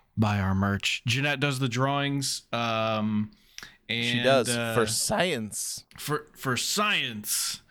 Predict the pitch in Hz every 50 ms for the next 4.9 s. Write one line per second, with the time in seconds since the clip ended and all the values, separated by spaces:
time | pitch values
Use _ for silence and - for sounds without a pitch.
0 | - - - - - - - - - 131 127 127 123 120 120 120 117 113 113 -
1 | - - 156 131 113 104 - 180 190 180 190 180 170 - 165 156 156 151 151 147
2 | 147 151 151 147 143 139 139 - - - - - - - - - - 110 120 123
3 | 131 135 131 156 160 165 165 156 - 165 139 - - 160 151 151 147 147 147 147
4 | 147 147 139 - - _ 139 135 131 131 131 127 127 127 123 127 123 123